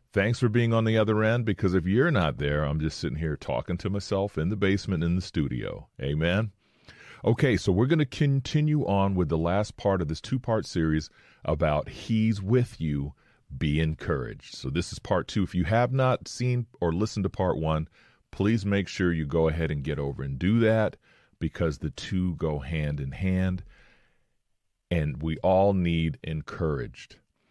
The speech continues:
And of course, being encouraged out of the Word of God and reminding us, as followers of Jesus Christ, we have the Holy Spirit within us,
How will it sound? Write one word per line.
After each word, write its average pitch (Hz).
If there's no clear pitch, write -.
And 76
of 73
course, -
being 85
encouraged 80
out 101
of 71
the 71
Word 69
of 62
God 57
and 76
reminding 78
us, 67
as 76
followers 80
of 78
Jesus 71
Christ, 76
we 78
have 69
the 71
Holy 76
Spirit 71
within 85
us, -